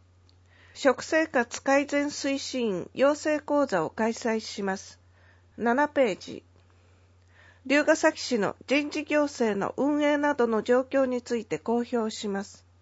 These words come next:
八から九ページ。龍ケ崎市長選挙立候補予定者説明会。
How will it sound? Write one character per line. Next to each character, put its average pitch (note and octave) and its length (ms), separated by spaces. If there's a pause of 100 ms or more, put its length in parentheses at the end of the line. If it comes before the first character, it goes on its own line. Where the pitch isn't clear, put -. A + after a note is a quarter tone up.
(440)
八 C4+ 280
か D4+ 120
ら A3 140
九 B3 260
ペ A#3 220
ー - 60
ジ。 - 240 (960)
龍 C#4+ 160
ケ D4+ 120
崎 D4+ 280
市 - 180
長 D4+ 260
選 C#4 240
挙 - 300 (100)
立 A3+ 260
候 D4+ 200
補 D4 140
予 C#4 160
定 C#4+ 220
者 - 160
説 A3 320
明 A#3 240
会。 - 320